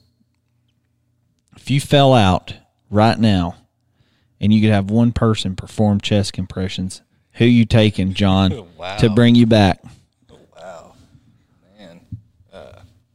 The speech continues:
Speaker 2: well, everybody's certified, so I guess the closest one to me. <laughs>
Speaker 1: <laughs> That's a great answer. Very good. I'm not gonna hold you to answering that one.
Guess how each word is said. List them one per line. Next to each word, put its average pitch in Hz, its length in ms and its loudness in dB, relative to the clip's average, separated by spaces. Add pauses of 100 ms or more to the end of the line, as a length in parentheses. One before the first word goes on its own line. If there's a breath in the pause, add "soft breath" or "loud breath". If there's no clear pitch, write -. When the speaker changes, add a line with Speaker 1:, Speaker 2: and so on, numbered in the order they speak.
(300)
Speaker 2:
well, 123 140 -14
everybody's 127 440 -8
certified, 95 640 -8
so 101 140 -10
I 92 100 -10
guess 117 240 -8
the 101 60 -18
closest - 460 -14
one 107 200 -10
to 113 200 -14
me. - 180 -16 (120)
<laughs> - 420 -12
Speaker 1:
<laughs> - 320 -10
That's 180 240 -6
a 143 40 -8
great 131 340 -6
answer. 110 520 -8 (600 loud breath)
Very 131 400 0
good. 107 240 2
I'm 127 160 0
not 123 180 0
gonna 113 160 0
hold 107 280 0
you 101 80 -2
to 110 140 -2
answering 101 440 -2
that 95 180 -2
one. 95 140 -4